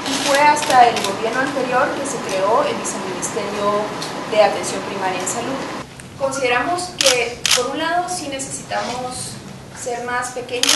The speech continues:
y eficaz-, y eficientes, o sea, sí tiene que ver con el aspecto económico, pero especialmente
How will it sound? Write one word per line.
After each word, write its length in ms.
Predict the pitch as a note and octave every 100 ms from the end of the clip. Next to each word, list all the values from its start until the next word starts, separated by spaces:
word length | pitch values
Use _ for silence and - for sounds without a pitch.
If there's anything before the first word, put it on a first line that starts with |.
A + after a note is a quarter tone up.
| D4+
y 60 | -
eficaz-, 540 | - - - - A#3
y 20 |
eficientes, 600 | G#3+ G#3 A#3+ B3 - F#4+ - - - - -
o 20 | -
sea, 200 | A#3 A#3
sí 140 | C4
tiene 220 | B3+ B3+ B3+
que 100 | A#3+
ver 160 | A#3+ A3+
con 100 | A#3+ - G#3
el 80 |
aspecto 600 | F3+ - G#3+ - B3+ A#3+ A#3 A#3+ - - -
económico, 680 | G#3+ G#3+ G#3+ A#3+ - - - F3+ - - - -
pero 160 | B3
especialmente 720 | A#3 A3+ - C4+ C4 C4+ D4